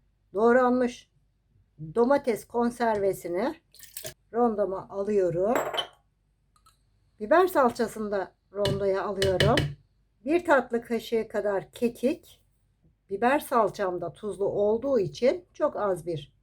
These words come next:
tuz atıyorum ben. Çünkü biber salçamı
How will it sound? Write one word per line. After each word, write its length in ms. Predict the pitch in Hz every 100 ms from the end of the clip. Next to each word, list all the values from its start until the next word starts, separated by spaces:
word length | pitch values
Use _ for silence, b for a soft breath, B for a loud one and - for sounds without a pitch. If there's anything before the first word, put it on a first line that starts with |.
| _
tuz 180 | - 262
atıyorum 500 | 285 277 285 269 262
ben. 240 | 269 302 - _ _ _ _ _ _
Çünkü 340 | - 254 233 202
biber 300 | 240 254 247
salçamı 680 | 240 202 196 220 226 381